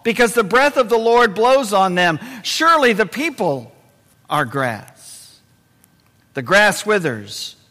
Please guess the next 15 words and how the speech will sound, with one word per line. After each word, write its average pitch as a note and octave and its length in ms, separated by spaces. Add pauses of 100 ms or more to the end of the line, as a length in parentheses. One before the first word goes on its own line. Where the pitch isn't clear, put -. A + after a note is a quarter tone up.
(100)
and C3+ 120
the C#3+ 60
flowers F3+ 440
fall, A#2 560 (600)
but C#3+ 120
the D3 100
word F3 260
of D#3+ 80
our D#3 200
God B2+ 540 (340)
endures B2 880 (840)
forever. B2 680 (1400)
What's C#4+ 280
the D4 100
message? C#4 760